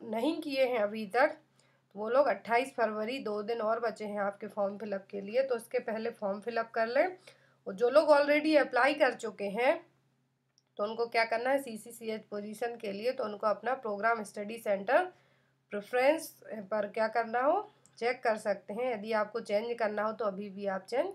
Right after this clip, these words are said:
कर सकते हैं। So maybe कि सभी लोगों के, अ, जो भी confusions हो वो clear हो गई हों, क्योंकि दो दिन बस बचे हैं। और जिन भी लोगों को ये confusion है कि वो सभी लोग apply कर सकते हैं क्या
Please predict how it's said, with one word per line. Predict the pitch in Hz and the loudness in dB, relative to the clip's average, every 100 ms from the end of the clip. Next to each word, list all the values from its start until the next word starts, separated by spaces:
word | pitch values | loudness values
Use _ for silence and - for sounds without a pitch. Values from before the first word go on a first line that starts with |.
| - | -6
कर | 202 | -6
सकते | 196 202 196 196 | -4 -6 -6 -6
हैं। | 190 190 185 _ _ _ _ _ _ _ | -6 -6 -12 _ _ _ _ _ _ _
So | 220 | -4
maybe | 233 254 269 320 311 | 0 2 2 -4 -4
कि | 302 | -4
सभी | - 226 294 | -4 0 0
लोगों | 302 302 285 302 | 6 6 8 6
के, | 294 294 302 285 202 196 | 6 0 0 0 -2 -8
अ, | |
जो | 185 202 | -6 -4
भी | 202 240 277 294 285 - | -4 -4 -4 -4 -6 -4
confusions | 202 196 247 247 277 277 277 | -4 -6 -8 0 2 2 0
हो | 269 | 2
वो | 269 | 0
clear | 269 214 226 240 | -4 -4 -2 0
हो | 247 | 0
गई | 240 240 | 0 0
हों, | 247 | -2
क्योंकि | 240 233 233 | -2 -6 -6
दो | 214 208 | -4 -4
दिन | 214 247 | -2 -2
बस | 240 233 | -2 -4
बचे | 214 208 233 | -10 -6 -4
हैं। | 254 285 285 _ _ _ _ _ | 0 0 -2 _ _ _ _ _
और | 208 262 | 4 4
जिन | 269 285 285 | 4 0 2
भी | |
लोगों | 294 294 | 6 6
को | 285 269 | 6 4
ये | 277 | 4
confusion | 285 269 - 254 240 254 | 4 2 -2 -4 -2 0
है | 277 | -2
कि | 277 | -2
वो | 247 233 220 | -2 0 -2
सभी | 220 220 254 | -4 -4 0
लोग | 302 302 | 4 6
apply | 269 233 233 233 | 4 2 2 2
कर | 226 | 0
सकते | 208 220 202 214 | -2 -2 -6 -8
हैं | 214 226 | -8 -8
क्या | 220 226 | -2 0